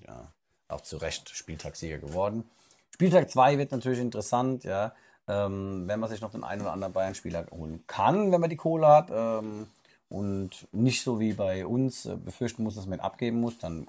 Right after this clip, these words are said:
unbedingt, ja. Lucas Vazquez ist für mich eigentlich auch ein No-Brainer, den für die, diese knapp sechzehn Millionen, was er kostet, zu holen, wenn man ihn dafür bekommt.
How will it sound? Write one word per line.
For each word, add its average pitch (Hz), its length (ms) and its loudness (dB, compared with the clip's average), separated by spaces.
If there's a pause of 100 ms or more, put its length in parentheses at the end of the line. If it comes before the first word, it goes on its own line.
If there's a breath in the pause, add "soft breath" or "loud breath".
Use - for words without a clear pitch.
unbedingt, 123 600 -2
ja. 104 220 -4 (520 soft breath)
Lucas 120 360 0
Vazquez 123 580 -2
ist 82 160 -12
für - 140 -10
mich 104 160 -4
eigentlich 101 240 -4
auch 92 240 -4
ein 101 200 -8
No-Brainer, 120 840 -2
den 110 260 -6
für 104 240 -6
die, 95 280 -8
diese 98 240 -8
knapp - 240 -8
sechzehn 104 320 -10
Millionen, 95 360 -4
was 98 100 -4
er 92 80 -6
kostet, - 460 -10 (180)
zu 95 220 -6
holen, 139 380 2 (440 soft breath)
wenn 107 180 0
man 147 140 6
ihn 156 120 2
dafür 151 240 2
bekommt. 156 440 2